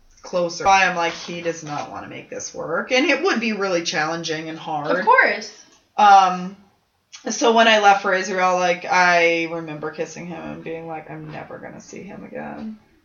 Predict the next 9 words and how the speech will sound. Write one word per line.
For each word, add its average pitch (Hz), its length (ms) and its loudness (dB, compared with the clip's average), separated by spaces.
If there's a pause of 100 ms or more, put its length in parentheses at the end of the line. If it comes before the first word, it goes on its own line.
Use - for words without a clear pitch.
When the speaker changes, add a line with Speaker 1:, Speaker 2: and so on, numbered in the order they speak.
(100)
Speaker 1:
And 180 140 -12
I 180 60 -10
never 190 260 -12
did. 220 320 -8 (580)
And 247 220 2
we 285 180 2
talked 233 840 2 (480)
a 214 160 2
bit 202 500 -2